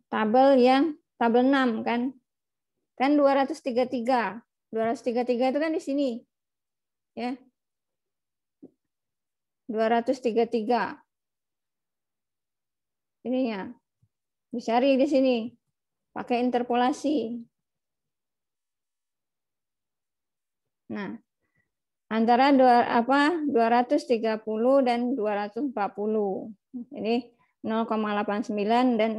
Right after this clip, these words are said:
nol koma sembilan dua. Nah, interpolasi linier didapatkan F U-nya nol koma sembilan. Ini kan disebut interpolasi. Dari tabel enam. Tabel enam tadi yang ini tadi.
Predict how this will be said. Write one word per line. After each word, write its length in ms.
nol 160
koma 320
sembilan 400
dua. 480
Nah, 240
interpolasi 720
linier 640
didapatkan 720
F 240
U-nya 420
nol 300
koma 260
sembilan. 680
Ini 160
kan 100
disebut 480
interpolasi. 800
Dari 400
tabel 560
enam. 560
Tabel 320
enam 240
tadi 160
yang 160
ini 160
tadi. 240